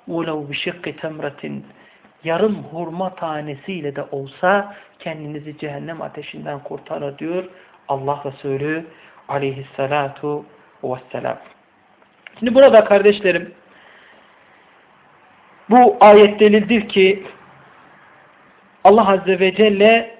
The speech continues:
bütün mükellefleri ne yapacaktır? Kendisi hesaba çekecektir. Ve onlara tek tek değil, hep birlikte ne yapacak?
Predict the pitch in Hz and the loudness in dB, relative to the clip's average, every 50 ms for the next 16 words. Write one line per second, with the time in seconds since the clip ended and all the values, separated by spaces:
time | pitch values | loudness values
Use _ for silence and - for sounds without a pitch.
0 | - _ _ - 190 - 262 262 220 190 180 175 175 - 190 175 170 170 160 165 | -20 _ _ -18 -10 -6 -4 -4 -2 -4 -6 -8 -6 -4 -6 -4 -4 -6 -8 -8
1 | - - 170 165 180 202 226 233 226 - - 202 208 196 185 - 170 151 165 160 | -8 -8 -6 0 2 2 2 2 0 -6 -4 -4 -4 -4 -4 -6 -8 -8 -8 -10
2 | 151 - - 202 208 202 208 - - - - 170 160 156 151 - - 190 147 151 | -10 -6 -2 -2 -2 -2 -2 -8 -18 -14 -14 -12 -12 -12 -16 -16 -16 -16 -16 -16
3 | 147 - - 156 151 - - 143 - - - - - - - - - _ _ - | -16 -12 -10 -10 -10 -10 -12 -16 -16 -18 -20 -20 -20 -20 -20 -20 -20 _ _ -10
4 | - - - - - _ _ _ _ _ _ _ _ _ _ _ _ _ _ - | -8 -8 -8 -10 -14 _ _ _ _ _ _ _ _ _ _ _ _ _ _ 0
5 | 196 220 233 233 - - - - _ _ - 190 190 185 185 180 180 175 170 - | 2 2 2 2 -2 -8 -18 -20 _ _ 0 0 0 0 -2 -4 -4 -4 -2 -2
6 | 214 208 208 - 185 165 - - 185 202 208 190 202 - - - 180 165 160 160 | -4 -4 -4 -8 -12 -12 -10 -6 -6 -6 -4 -4 -6 -6 -6 -8 -10 -10 -10 -10
7 | - - 175 175 185 180 175 - 175 170 196 208 240 254 247 - - | -6 -6 -6 -4 -4 -6 -6 -6 -6 0 2 4 4 2 0 -6 -16